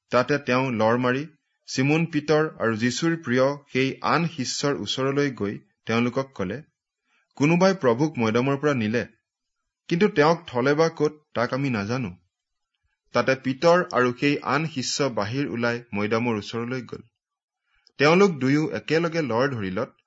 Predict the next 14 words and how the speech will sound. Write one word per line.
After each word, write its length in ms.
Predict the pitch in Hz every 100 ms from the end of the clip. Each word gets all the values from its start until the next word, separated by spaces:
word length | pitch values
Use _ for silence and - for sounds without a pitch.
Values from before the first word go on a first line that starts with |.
| _ _ -
আন 160 | 135 175
শিষ্যই 440 | 156 135 - 156
পিতৰক 440 | 156 117 139 147 143
পাছ 200 | - 123 139
পেলাই 300 | - 98 104 - _ _ _
আগেয়ে 400 | - 120 143 180
মৈদামৰ 520 | 180 127 120 131 143 139
ওচৰ 320 | 101 - 135
পালেগৈ 420 | 135 110 131 92 - _ _ _ -
আৰু 160 | 113
চাপৰি 500 | 117 117 113 180 196
চাই 300 | 196 - 95 104 - _ _ _
পৰি 220 | 120 147 185
থকা 280 | 180 180